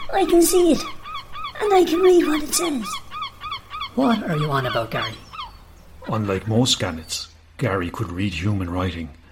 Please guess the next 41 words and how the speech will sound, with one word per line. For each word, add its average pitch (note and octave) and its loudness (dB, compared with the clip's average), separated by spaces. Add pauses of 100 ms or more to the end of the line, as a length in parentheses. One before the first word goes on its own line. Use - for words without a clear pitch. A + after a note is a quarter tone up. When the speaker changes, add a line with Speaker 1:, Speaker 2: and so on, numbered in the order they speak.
(140)
Speaker 3:
and E2+ -4
so G2 0
could E2 -8
his D#2+ -8
dad. D#2+ -10 (1300)
Speaker 1:
I F#4+ -4
can E4 -4
see F4 2
the F4 2
notice E4 2
over E4+ 2
there E4 4
in C#4+ 2
the D4+ 0
distance, C4+ 0
and C#4 -2
I D#4 2
can D4 2
even D4 2
read E4+ 2
it. - -6 (840)
Speaker 3:
Gary G#2+ -2
pointed A#2+ -2
his F#2+ -4
wing G2 -2
to - -4
a F2+ -6
sign A2+ 0
on G2 -4
a E2 -8
fence F#2+ -4
that - -10
separated F#2 -4
the - -10
car F#2 -4
park - -6
from F#2 -8
the - -4
beach. - -6 (1120)
Speaker 1:
It - -2
says, C4+ 2